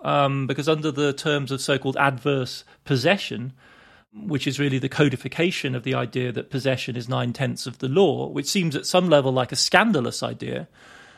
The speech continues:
but practically every legal code in the world, in fact, confers on the occupants of territory who invest in it and, quote unquote, improve it,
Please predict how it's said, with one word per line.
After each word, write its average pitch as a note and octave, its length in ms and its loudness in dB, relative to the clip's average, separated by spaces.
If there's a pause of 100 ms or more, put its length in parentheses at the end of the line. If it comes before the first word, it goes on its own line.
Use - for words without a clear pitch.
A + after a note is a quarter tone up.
but E3+ 120 0
practically F3+ 580 4
every F3+ 440 4
legal C3 260 -2
code C3 320 -2
in B2+ 80 -4
the B2+ 80 -4
world, C3 400 0
in C3+ 100 -6
fact, D3 280 -4
confers D3+ 720 0
on C3 360 2
the C#3+ 100 -4
occupants - 680 0
of C#3 140 -12
territory C#3+ 540 -2
who B2+ 80 -2
invest C3 500 0
in C3 120 -2
it C3 200 -4
and, A#2 160 -10
quote B2+ 240 -4
unquote, C3 400 -4
improve C3+ 480 2
it, - 240 -6